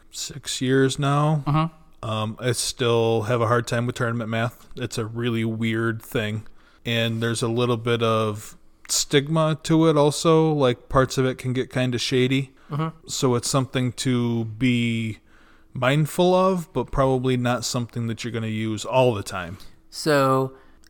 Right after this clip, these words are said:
Speaker 2: at large events, the standings are kinda always around.
Speaker 1: Yeah.
Speaker 2: And they don't matter as much until you're in day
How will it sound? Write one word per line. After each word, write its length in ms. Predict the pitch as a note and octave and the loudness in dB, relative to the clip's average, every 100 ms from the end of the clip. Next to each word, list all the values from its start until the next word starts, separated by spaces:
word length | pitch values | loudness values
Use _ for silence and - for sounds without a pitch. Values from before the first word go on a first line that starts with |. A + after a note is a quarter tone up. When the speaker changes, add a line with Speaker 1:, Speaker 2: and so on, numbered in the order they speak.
| - | -4
Speaker 2:
at 240 | D#3 - | -4 -2
large 400 | D3 F#3 A#3+ G#3+ | 4 8 8 6
events, 380 | F#3 E3+ D#3+ - | 4 2 0 -4
the 100 | C#3 | -4
standings 480 | - D#3 D#3 D3 - | -2 -2 -2 -4 -4
are 40 | |
kinda 220 | C#3 C3 - | -4 -4 2
always 600 | C3 C3 C3 C3 B2+ A#2+ - | 4 4 2 0 -2 -4 -2
around. 480 | B2+ A#2+ A#2 B2+ C3+ - - | 2 4 4 2 -4 -14 -16
Speaker 1:
Yeah. 200 | - A#2 - | -8 -8 -4
Speaker 2:
And 80 | C3+ | 0
they 80 | |
don't 220 | C3 C3 - | 0 0 -2
matter 580 | C3 C3 B2+ C3 C3 C3 | -2 2 4 4 4 2
as 220 | B2 B2+ | 0 -2
much 320 | B2+ A#2+ A#2+ | -2 -2 -2
until 480 | B2 A#2+ - - B2+ | -6 -8 -10 -8 -4
you're 200 | B2+ B2 | -4 -4
in 240 | B2 B2 A#2+ | -6 -6 -8
day 280 | B2 B2 | -6 -6